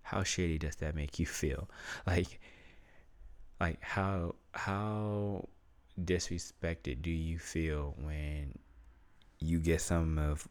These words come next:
what we consider the best battle rappers in the world on a track with yourself to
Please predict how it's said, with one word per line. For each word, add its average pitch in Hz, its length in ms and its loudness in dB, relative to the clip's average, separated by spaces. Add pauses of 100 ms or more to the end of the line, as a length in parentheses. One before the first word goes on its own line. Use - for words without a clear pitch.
(140)
what 80 280 4
we 80 280 4
consider 78 440 2
the 73 120 2
best 76 440 2
battle 78 260 2
rappers 76 500 0
in 76 80 -4
the 73 80 -2
world 73 420 2 (1500)
on 90 120 6
a 90 80 6
track 73 440 2
with - 180 -2
yourself 73 720 0
to - 120 -2